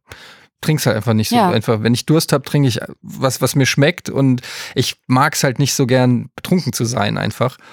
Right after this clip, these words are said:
Speaker 1: Und das geht halt
Speaker 2: Feel
Speaker 1: einfach sehr
Speaker 2: you.
Speaker 1: schnell. Ja, und es geht so schnell. Also
Speaker 2: <laughs> Ja.
Speaker 1: auch auf einer Party, ich bin der Typ, der sich halt wirklich ewig, so lang an der Bierflasche festhält, bis sie anfängt zu sprudeln vor Hitze, so, weil
Speaker 2: Ja,
Speaker 1: ich einfach,
Speaker 2: okay.
Speaker 1: <laughs> ähm,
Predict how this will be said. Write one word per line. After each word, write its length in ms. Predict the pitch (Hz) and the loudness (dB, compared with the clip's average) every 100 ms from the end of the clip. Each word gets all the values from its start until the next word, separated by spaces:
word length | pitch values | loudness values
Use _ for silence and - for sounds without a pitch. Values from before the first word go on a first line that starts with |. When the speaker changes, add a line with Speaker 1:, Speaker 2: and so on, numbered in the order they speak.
| - | -6
Speaker 1:
Und 60 | 127 | -2
das 140 | 123 | 0
geht 160 | 156 156 | 2 2
halt 100 | 135 | 0
Speaker 2:
Feel 100 | 185 | 0
Speaker 1:
einfach 180 | 175 156 | 0 2
sehr 100 | 131 | 2
Speaker 2:
you. 60 | 151 | 2
Speaker 1:
schnell. 320 | 147 123 120 - | 2 2 0 0
Ja, 300 | 180 170 165 | 2 2 0
und 80 | 156 | 0
es 80 | |
geht 140 | 208 196 | 0 0
so 80 | 180 | 0
schnell. 360 | 185 208 165 | 2 2 2
Also 280 | 139 139 135 | 0 0 0
Speaker 2:
<laughs> 20 | |
Ja. 200 | - - | 0 -2
Speaker 1:
auch 160 | - 143 | 2 2
auf 100 | 151 | 2
einer 140 | 170 | 2
Party, 340 | 143 160 180 151 | 0 -2 0 -2
ich 160 | - | -6
bin 160 | _ 165 | _ 0
der 140 | 156 | 0
Typ, 180 | - 170 | -2 -4
der 140 | 156 131 | 0 0
sich 180 | 135 | 2
halt 140 | 147 127 | 0 0
wirklich 340 | 139 143 - | -2 -2 0
ewig, 280 | 160 156 151 | 2 2 -2
so 180 | 143 135 | -2 2
lang 160 | 160 151 | 2 0
an 120 | 147 | 0
der 80 | 139 | 0
Bierflasche 500 | 156 170 - 117 - | 2 0 0 0 -2
festhält, 560 | - 120 - 120 139 - | -2 -2 0 2 0 -4
bis 320 | - 135 135 | -12 -4 -2
sie 120 | 139 | 2
anfängt 280 | 139 135 139 | 0 0 -2
zu 100 | - | -2
sprudeln 560 | - - 156 131 123 110 | -4 -4 -2 2 2 0
vor 180 | - 107 | 0 -2
Hitze, 280 | 104 - | -2 -4
so, 180 | 107 117 | -4 -2
weil 140 | 113 135 | 0 2
Speaker 2:
Ja, 160 | 160 | 2
Speaker 1:
ich 60 | - | 0
einfach, 200 | 113 113 | 0 0
Speaker 2:
okay. 140 | 160 - - - | -2 -6 -12 -10
Speaker 1:
<laughs> 300 | - - - | -6 -4 0
ähm, 440 | 131 123 120 113 | 2 4 2 0